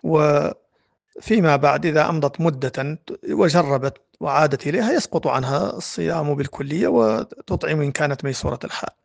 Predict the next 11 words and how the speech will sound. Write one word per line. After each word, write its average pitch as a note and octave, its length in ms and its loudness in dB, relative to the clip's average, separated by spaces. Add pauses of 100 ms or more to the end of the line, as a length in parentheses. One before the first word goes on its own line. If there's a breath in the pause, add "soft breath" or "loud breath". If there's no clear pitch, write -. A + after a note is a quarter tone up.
(360 soft breath)
وإذا A3+ 280 4
أمكنها F3 420 2
أن D3+ 100 0
تقضي D3+ 360 -2
ولم D3 460 0 (800 soft breath)
تتأثر، G3+ 920 -2 (380)
فمعنى F#3 440 2
ذلك E3+ 400 2
أن F3 220 0
هذه D#3+ 320 2
الأعراض D#3 500 2